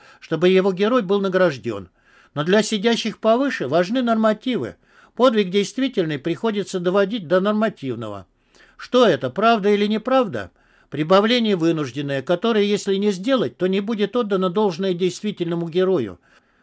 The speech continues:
Выходит, что это не вранье, которое необходимо было делать с чистой совестью.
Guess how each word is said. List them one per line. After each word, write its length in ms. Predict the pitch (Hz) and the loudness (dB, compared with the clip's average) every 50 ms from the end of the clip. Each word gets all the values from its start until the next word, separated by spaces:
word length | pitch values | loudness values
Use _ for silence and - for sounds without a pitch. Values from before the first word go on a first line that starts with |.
| _ _ - | _ _ -6
Выходит, 420 | 151 190 196 - 294 294 240 214 170 | -4 -4 0 2 2 2 2 0 -2
что 160 | - - 247 | 0 0 0
это 160 | 254 - 240 | 0 0 0
не 120 | 220 220 | -2 0
вранье, 560 | 208 214 220 202 165 135 117 127 123 113 95 - _ | 2 2 2 2 0 0 -2 -4 -4 -4 -8 -12 _
которое 360 | - 156 - - 202 202 190 | -10 -6 -2 0 2 2 2
необходимо 580 | 190 190 185 - - 196 190 202 233 214 196 180 | 2 0 -2 0 -2 -2 -2 0 -2 -2 0 0
было 220 | 180 190 185 185 | 2 2 2 2
делать 340 | 185 185 247 233 196 139 - | 0 0 -2 -2 -2 -4 -6
с 40 | - | -8
чистой 380 | - - 196 - - - 180 | -8 -8 -8 -6 -4 -4 -4
совестью. 680 | 170 - 190 180 147 117 104 - - - - 107 85 - | -4 -2 -2 -2 -2 -2 -6 -8 -12 -14 -14 -14 -14 -14